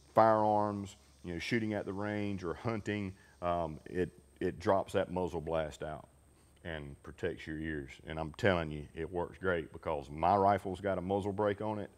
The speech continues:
and oh my God, your ears will be in pain for days after squeezing the trigger on that rifle. These right here, I can hear, I can talk, yada, yada, yada. Squeeze the trigger, it deadens it out.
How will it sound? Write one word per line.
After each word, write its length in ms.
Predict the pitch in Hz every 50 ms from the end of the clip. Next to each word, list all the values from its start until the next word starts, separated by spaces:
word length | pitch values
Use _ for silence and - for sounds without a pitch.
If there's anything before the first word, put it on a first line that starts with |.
| _ _ _ _ _ _ _ - -
and 160 | 82 78 76 -
oh 140 | 87 90
my 220 | 92 92 92 92 92
God, 400 | 92 90 80 - - - - - - _ _ _ _ _ _ _ - - - - - - - _ _ - - _ _ _
your 200 | 90 101 110 -
ears 360 | - 110 113 113 107 98 85
will 100 | 82 87
be 220 | 82 82 95 98 98
in 120 | 98 98
pain 460 | - - - 113 104 95 87 82 80
for 140 | 73 - 85
days 640 | 73 73 107 107 98 90 87 80 78 76 71 - - -
after 280 | 82 85 85 - 87 80
squeezing 440 | - - 95 92 90 85 80 78 76
the 60 | 69
trigger 400 | - - 95 82 80 82 78 78
on 120 | 78 80
that 160 | 82 80 -
rifle. 400 | - 80 80 73 69 - 71 69 - - - - - - - _ _ _
These 260 | - 82 90 87 82 87
right 200 | 90 90 76 90
here, 380 | 107 117 117 113 104 101 - - _ _ _ _ _ - _
I 100 | - 85
can 160 | 80 - 80
hear, 420 | - - 113 113 110 104 104 104 - - -
I 60 | 90
can 160 | - 80 78
talk, 460 | - - 113 117 110 92 - - - - - - - _ - - -
yada, 220 | 92 90 90 92
yada, 220 | 90 90 87 90
yada. 380 | 98 104 110 107 104 101 92 - -
Squeeze 360 | - - - 104 101 101 90
the 60 | 87 -
trigger, 460 | - 113 113 113 110 110 107 101 - - - - - - _ _
it 160 | - 82 73 78
deadens 360 | 101 98 98 92 92 80 85
it 80 | 90 87
out. 400 | 98 104 107 110 101 - -